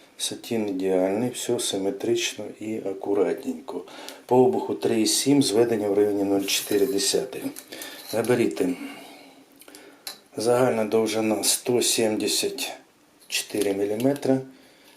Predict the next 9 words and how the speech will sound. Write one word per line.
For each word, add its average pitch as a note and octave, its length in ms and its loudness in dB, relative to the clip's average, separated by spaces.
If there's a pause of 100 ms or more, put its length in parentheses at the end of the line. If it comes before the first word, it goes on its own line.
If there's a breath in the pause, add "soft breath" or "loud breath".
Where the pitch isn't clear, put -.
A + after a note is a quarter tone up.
(140 loud breath)
і B2 160 -2
довжина A2 840 0 (100)
леза C3 600 6 (1000 loud breath)
майже G#2+ 300 -2
сім G2+ 280 -2
сантиметрів, G2+ 800 0
шістдесят A2 760 0 (680 soft breath)
вісім G#2 520 -2
міліметрів. F#2+ 760 0